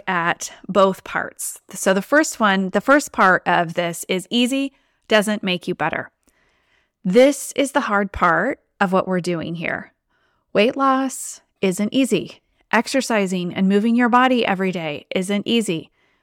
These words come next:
Planning out meals and writing grocery lists and going and doing the hunting and gathering at the grocery store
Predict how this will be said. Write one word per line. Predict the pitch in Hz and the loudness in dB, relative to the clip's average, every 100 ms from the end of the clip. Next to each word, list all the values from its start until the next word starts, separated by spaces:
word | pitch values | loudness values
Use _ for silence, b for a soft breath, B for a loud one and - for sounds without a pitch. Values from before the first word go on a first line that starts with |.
| _ | _
Planning | - 196 208 233 | 0 4 4 4
out | 240 247 | 4 2
meals | 254 269 233 170 | 2 2 2 -2
and | - 180 175 | -4 -6 -2
writing | 170 220 | 0 2
grocery | 220 240 233 233 | 2 0 0 -2
lists | 196 170 - - | -2 -2 -4 -6
and | 185 180 | -6 -2
going | 175 196 220 | -2 0 0
and | 220 | 2
doing | 233 240 | 2 2
the | 233 | 0
hunting | 247 247 269 254 | 0 0 2 2
and | 254 | 2
gathering | 233 254 254 214 190 | 2 0 0 -2 -2
at | - 190 | -4 -4
the | 208 | 0
grocery | 233 233 - 226 | 0 0 -2 -4
store | - 202 175 156 151 | -2 -2 -2 -2 -4